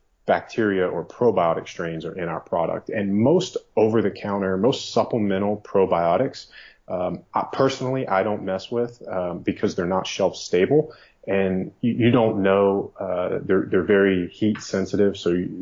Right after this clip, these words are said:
you, you don't really know. It's hard to trust any one company, um, you know, what they're manufacturing, what they're putting on the label. Like, a lot of times you'll see, like, uh, C F Us,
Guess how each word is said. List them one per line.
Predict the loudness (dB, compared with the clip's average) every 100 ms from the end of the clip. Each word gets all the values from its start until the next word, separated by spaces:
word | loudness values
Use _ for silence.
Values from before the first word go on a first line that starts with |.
| -4
you, | -2 -2 -4 0
you | 0
don't | 2 2 4
really | 4 4
know. | 4 4 4 4
It's | 0
hard | 0 0 0
to |
trust | 0 0 0 -2
any | -6 -6
one | -4 -6 -4
company, | -2 -2 -2 -2 -2 -8 -20 -20 _
um, | -6 -4 -4 -2
you | 2
know, | 2
what | 2 2
they're | 4 4 4 0 -8 _
manufacturing, | 0 0 2 2 2 0 -2 0 -2
what | -2
they're | -4
putting | -2 -2
on | -2
the | 0
label. | 2 4 4 2
Like, | 0 0
a |
lot | 0 0
of | -2
times | -4 -2
you'll | -2 -4
see, | 0 0 2
like, | 0 -2 -2
uh, | -4
C | -2 2 2
F | 2 2
Us, | 2 2 -2